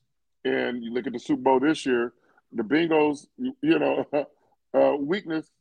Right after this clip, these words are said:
got exposed quicker than the Rams' weakness. And it comes to, it's that minute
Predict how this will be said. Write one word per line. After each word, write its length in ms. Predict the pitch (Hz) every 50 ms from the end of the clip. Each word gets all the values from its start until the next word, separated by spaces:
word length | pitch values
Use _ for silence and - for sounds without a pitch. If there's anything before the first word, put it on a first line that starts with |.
| _ _ -
got 220 | 123 151 156 156
exposed 480 | 151 - - - 175 170 175 175 151 131 - _ - 143 _ _
quicker 300 | - - 180 175 175 170
than 200 | 160 165 160 165
the 60 | 170 175
Rams' 360 | 180 202 208 190 139 117 107
weakness. 380 | 110 113 120 110 101 98 98 - _ _ _ _ _ _ _ -
And 100 | 156 -
it 80 | -
comes 220 | - 185 170 160 143
to, 100 | 165 160
it's 140 | 151 - -
that 260 | 165 165 180 - 156
minute 380 | 156 151 147 151 160 156 147